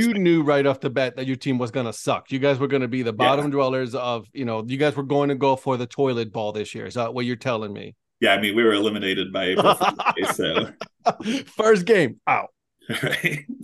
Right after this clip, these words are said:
Speaker 2: They should have put,
Speaker 1: So
Speaker 2: like, you know, how, like, you know, Fox Sports does the, uh, uh, the little, uh, diagram on Instagram was like, you know, they get eliminated. It's
Speaker 1: Yeah.
Speaker 2: you and the Pittsburgh, uh, Pirates.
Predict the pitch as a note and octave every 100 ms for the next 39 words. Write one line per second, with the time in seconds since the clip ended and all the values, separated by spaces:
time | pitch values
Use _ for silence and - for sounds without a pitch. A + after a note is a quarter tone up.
0 | - F3+ F3+ A3+ G#3 G#3+ G3+ F#3 G3 F3+
1 | F3 F3 D#3 D#3 D3 - D3 D3 - -
2 | - C#3+ D3 D3 - C#3+ C#3 C#3+ C3+ A#2+
3 | A2+ _ _ _ - C#3+ B2 B2 C#3 C#3
4 | C#3 C#3 C3 B2+ - B2+ A#2 B2+ C3 C#3
5 | C3 A#2+ A#2+ B2 D3 C#3 C#3 C3 A#2+ A#2
6 | A#2+ C#3 B2 A#2 A#2 B2 B2 C3+ C#3+ C#3+
7 | D3 D3+ _ _ - D3 G#2+ D#3 D#3 F#3+
8 | - D3+ C3+ C3 D#3 C#3+ - C#3 A2+ -
9 | C3 B2 C#3+ B2+ G#2+ G2 -